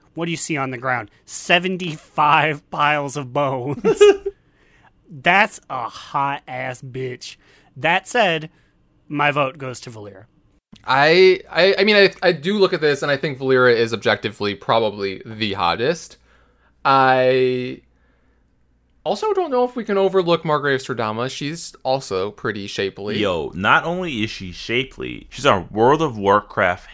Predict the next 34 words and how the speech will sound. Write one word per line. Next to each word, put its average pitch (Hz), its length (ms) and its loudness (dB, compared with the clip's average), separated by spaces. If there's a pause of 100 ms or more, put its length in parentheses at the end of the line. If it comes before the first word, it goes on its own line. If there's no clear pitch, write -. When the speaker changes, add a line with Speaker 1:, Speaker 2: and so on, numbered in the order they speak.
Speaker 3:
hentai 98 840 -2
queen. 85 1080 -10 (260)
She's - 320 -12
got 185 240 -10
tentacles 135 480 -6
coming 143 340 -6
out, 117 280 0
and 120 180 -2
it's 151 240 -6
fucking 190 680 -4
everybody 165 880 4
in 131 180 -2
these 123 260 -2
dungeons. 104 1000 -2 (240)
Everybody 208 840 0
has 214 320 -2
been 208 200 -2
fucked 185 480 6 (220)
by 151 140 10
a 117 120 6
Margrave 208 680 2
Stradama 180 380 2
tentacle, 165 500 -4
and 151 180 -12
you 302 100 -6
cannot 151 760 2
tell 143 180 2
me 123 140 2
otherwise. 107 880 0
Speaker 1:
I 131 180 -4
can't 131 380 -10
agree 147 300 -6
with 131 160 -10
that. 123 240 -10